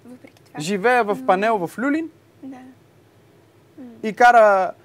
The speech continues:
Speaker 2: а, Б М В седма серия с газова бутилка.
Speaker 1: <laughs>
Speaker 2: Кой се опитваш да впечатлиш?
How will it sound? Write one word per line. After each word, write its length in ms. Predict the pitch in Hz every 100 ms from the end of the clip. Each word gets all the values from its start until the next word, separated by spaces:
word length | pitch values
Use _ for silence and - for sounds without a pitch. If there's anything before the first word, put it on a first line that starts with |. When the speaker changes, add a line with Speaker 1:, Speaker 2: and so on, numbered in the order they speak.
| _ -
Speaker 2:
а, 540 | 185 175 165 160 151
Б 260 | 147 214 202
М 40 |
В 100 | 208
седма 340 | 208 220 202 175
серия 260 | 220 214
с 180 | 185 160
газова 280 | 185 180 160
бутилка. 380 | 131 120 92 _ _ _ _ _ _ _ 185
Speaker 1:
<laughs> 760 | 175 156 294 _ 311 - - 339 _ 403 _ _ _ - _ _ _ _ _ _ _ _ _ _ _ _ _ _ _
Speaker 2:
Кой 220 | 254 339
се 120 | -
опитваш 340 | 403 381 370 294
да 100 | 311
впечатлиш? 580 | - 247 240 - -